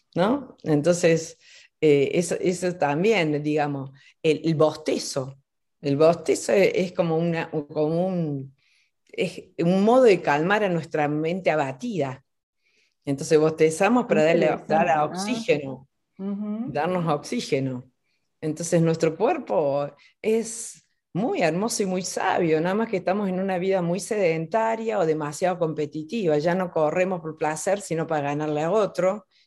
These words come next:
Speaker 1: y así nos hacemos bolsa a las rodillas.
Speaker 2: Es verdad, lo mismo que esto de, del ciclismo, que empezó siendo así como una cosa más lúdica, y ahora sí ya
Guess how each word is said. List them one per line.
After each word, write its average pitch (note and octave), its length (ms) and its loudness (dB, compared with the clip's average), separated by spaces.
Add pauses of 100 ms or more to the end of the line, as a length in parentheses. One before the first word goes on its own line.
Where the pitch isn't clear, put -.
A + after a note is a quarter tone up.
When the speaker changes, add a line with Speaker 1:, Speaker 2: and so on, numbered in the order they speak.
Speaker 1:
y C#3 60 -6
así C3+ 200 -6
nos D3+ 140 0
hacemos C#3+ 320 -2
bolsa D3 280 0
a - 40 -2
las C#3 120 -2
rodillas. E3+ 640 2
Speaker 2:
Es G#3 160 4
verdad, G#3 460 6
lo G3+ 140 2
mismo G3+ 400 0
que F3+ 440 -2
esto G3+ 440 -2
de, F3 280 -2
del D#3+ 320 -6
ciclismo, G3+ 1080 0
que F#3+ 80 -2
empezó E3+ 440 -4
siendo G3 420 0
así F3+ 360 -2
como F3+ 240 -4
una F3 200 -4
cosa F3 520 -2
más E3+ 280 -8
lúdica, A3 920 2
y F3+ 140 0
ahora E3+ 480 0
sí G3+ 340 -10
ya F3 440 2